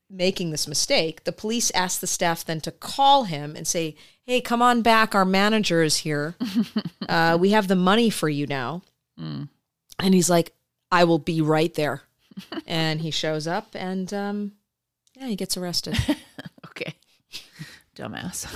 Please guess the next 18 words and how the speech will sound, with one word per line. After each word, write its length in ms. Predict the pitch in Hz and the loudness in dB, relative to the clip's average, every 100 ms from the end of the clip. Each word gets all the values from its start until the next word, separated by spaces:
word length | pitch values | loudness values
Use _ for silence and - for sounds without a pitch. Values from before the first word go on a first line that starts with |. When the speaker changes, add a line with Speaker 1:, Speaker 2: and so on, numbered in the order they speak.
| 269 | -8
Speaker 1:
Yeah. 200 | 214 202 - 285 - 381 - - - 466 _ - - | -6 -6 -2 -4 -2 -8 -8 -20 -14 -16 _ -16 -2
You 140 | 240 | 4
let 160 | 302 269 | 4 6
me 80 | |
know 160 | 269 262 | 6 6
when 140 | 240 | 6
your 100 | 226 | 6
manager's 420 | 220 214 208 175 - | 6 4 4 4 4
back 220 | 185 180 | 4 6
so 120 | 196 | 6
I 40 | 185 | 6
can 160 | 180 | 4
collect 280 | 165 180 180 | 6 6 6
the 80 | 165 | 4
rest 240 | 170 - | 4 4
of 80 | 160 | 0
this 140 | 151 156 | 0 2
money. 280 | 147 135 | 0 0